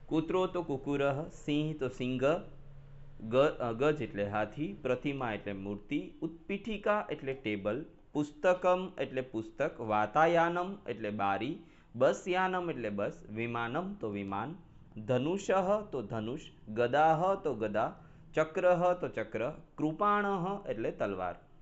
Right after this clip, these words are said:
ત્યાર પછી તમારે એકથી પંચોતેર સુધીની સંખ્યા સંસ્કૃત અંક અને શબ્દોમાં લખવાની છે, જે આપણે અહીંયા લખેલી છે, જે-, જેને આપણે ધીમે ધીમે સ્ક્રોલ કરતા જઈએ છીએ, જે તમારે સ્ક્રીનશોટ લઈ અને લખવી હોય તો પણ તમે લખી શકો છો, અથવા તો તમારા બુકમાં એકથી પંચોતેર સુધીની આપેલી છે,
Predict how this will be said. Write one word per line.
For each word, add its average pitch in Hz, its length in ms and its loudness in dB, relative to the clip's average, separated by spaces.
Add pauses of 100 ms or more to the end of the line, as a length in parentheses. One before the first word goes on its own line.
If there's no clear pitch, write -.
(460)
ત્યાર 180 200 6
પછી 196 240 -2
તમારે 185 400 2
એકથી 160 240 -2
પંચોતેર 135 520 -4
સુધીની 143 440 -6
સંખ્યા 151 380 -4
સંસ્કૃત 127 540 -8
અંક 127 180 -8
અને 123 180 -4
શબ્દોમાં 110 460 -6
લખવાની 101 440 -6
છે, 143 180 -6
જે 127 140 -4
આપણે 95 220 -6
અહીંયા 92 180 -6
લખેલી 120 460 -4
છે, 147 140 -2 (400)
જે-, 143 140 2
જેને 147 300 2
આપણે 180 240 0
ધીમે 151 260 2
ધીમે 156 260 -2
સ્ક્રોલ 131 300 -2
કરતા 123 320 -2
જઈએ 127 300 -2
છીએ, 143 280 -2
જે 120 180 -2
તમારે 101 600 -2 (1080)
સ્ક્રીનશોટ 170 680 2
લઈ 147 200 2
અને 147 200 0
લખવી 123 360 -2
હોય 113 180 0
તો 120 140 -2
પણ 123 200 -4
તમે 113 280 -6
લખી 104 300 -4
શકો 127 360 -4
છો, 147 260 0
અથવા 117 420 -2
તો 131 160 -4
તમારા 110 440 -2
બુકમાં 151 580 -2
એકથી 135 300 -6
પંચોતેર 135 600 -6
સુધીની 107 500 -6
આપેલી 127 440 -2
છે, 160 180 -2